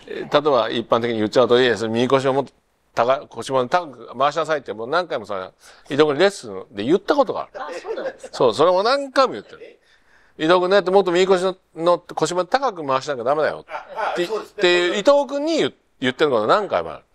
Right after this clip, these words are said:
Speaker 1: で、そうすると、例えばそれをそのまま聞いたね、伊藤君が、な、雑誌に載せました。例えばYouTubeに載せました。「いや、岩さん、右腰の骨は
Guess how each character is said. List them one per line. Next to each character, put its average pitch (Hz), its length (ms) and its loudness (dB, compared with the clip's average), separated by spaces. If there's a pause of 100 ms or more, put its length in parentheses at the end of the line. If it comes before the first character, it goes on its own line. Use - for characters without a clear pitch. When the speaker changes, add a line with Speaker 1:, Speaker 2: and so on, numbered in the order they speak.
(180)
Speaker 1:
で、 170 200 4 (340)
そ 233 160 6
う 220 40 2
す - 80 -4
る 233 60 -2
と、 214 180 0
例 190 140 0
え 226 40 2
ば 185 60 0
そ 143 120 -8
れ 143 80 -4
を 135 60 -4
そ 139 100 -8
の 139 80 -6
ま 135 100 -2
ま 135 80 -4
聞 131 160 -8
い 123 60 -8
た 131 120 0
ね、 160 120 -4
伊 127 120 -8
藤 113 160 2
君 107 140 -8
が、 98 220 -2 (120)
な、 131 320 0 (120)
雑 98 180 -4
誌 - 120 -14
に 101 60 -16
載 98 120 -8
せ 104 100 -12
ま 98 100 -6
し - 80 -12
た。 87 60 -4
例 82 140 -6
え - 20 -6
ば 98 100 -4
YouTube 92 300 -4
に 78 120 -10
載 85 120 -12
せ 85 40 -18
ま 87 100 -10
し - 40 -12
た。 - 160 -10
「い 95 60 -8
や、 92 120 0
岩 98 160 -2
さ 95 100 -4
ん、 80 140 -8 (340)
右 95 160 0
腰 95 180 -4
の 101 80 -6
骨 98 160 -2
は 98 160 -4